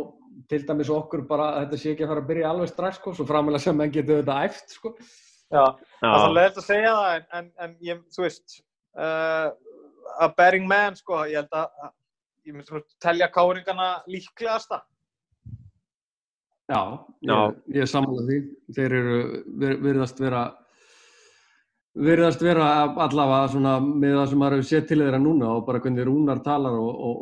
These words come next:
Speaker 1: og, og maður er svona heyrt í einhverjum sem er að, er að spila þarna og svona að þetta sé nokkuð smurt hjá þeim bara og,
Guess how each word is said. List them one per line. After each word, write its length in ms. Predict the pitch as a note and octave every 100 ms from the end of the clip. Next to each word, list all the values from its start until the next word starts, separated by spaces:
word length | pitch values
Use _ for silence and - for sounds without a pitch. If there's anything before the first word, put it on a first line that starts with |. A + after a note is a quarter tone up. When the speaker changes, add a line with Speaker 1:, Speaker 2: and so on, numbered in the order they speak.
| B2+
Speaker 1:
og, 80 | A#2+ - B2+
og 80 |
maður 240 | A#2+ A#2+ A#2+
er 60 |
svona 160 | B2 A#2 A#2 _
heyrt 300 | B2 C3 -
í 40 | C3
einhverjum 300 | A#2+ B2+ A#2
sem 80 | B2+
er 140 | B2
að, 60 | A#2+ - _ _
er 120 | C3
að 60 | B2+
spila 320 | - C#3+ B2+
þarna 160 | A2+ A2+
og 80 | G#2+
svona 200 | A2+ A2 A2 A2+
að 60 | - A2+
þetta 240 | A2+ A#2
sé 220 | B2 B2+ B2 _ _ _ _ _ -
nokkuð 320 | A#2+ A#2+ A#2+
smurt 300 | C#3+ D#3 -
hjá 120 | D3
þeim 200 | C3+ G#2+
bara 200 | G#2 G#2+
og, 140 | A2